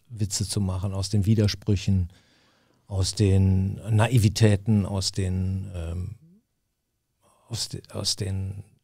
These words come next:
äh, Überschätzungen und so. Also Anspruch und Wirklichkeit ist eigentlich ein wesentlicher Teil meines Humors.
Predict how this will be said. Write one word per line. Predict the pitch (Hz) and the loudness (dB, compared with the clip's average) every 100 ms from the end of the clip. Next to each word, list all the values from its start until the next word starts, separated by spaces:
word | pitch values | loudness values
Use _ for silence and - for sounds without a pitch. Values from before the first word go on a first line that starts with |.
| _ | _
äh, | - 110 123 127 | -20 -20 -20 -20
Überschätzungen | 117 101 - 90 - 101 92 90 90 | -12 -6 -4 -4 -2 0 0 -2 -4
und | - | -10
so. | - - | -14 -12
Also | - 98 98 98 - - - | -10 -6 -6 -8 -14 -16 0
Anspruch | 123 - 123 98 | 4 4 4 4
und | 95 | 4
Wirklichkeit | 107 107 - - - | 2 2 -2 -6 -6
ist | - | -8
eigentlich | - 98 98 | -4 -2 0
ein | 95 | 0
wesentlicher | 95 98 - 95 | -2 -4 -4 -4
Teil | 90 87 | -2 -2
meines | 87 92 - | -2 -4 -4
Humors. | 101 90 92 92 - | -4 -4 -4 -6 -10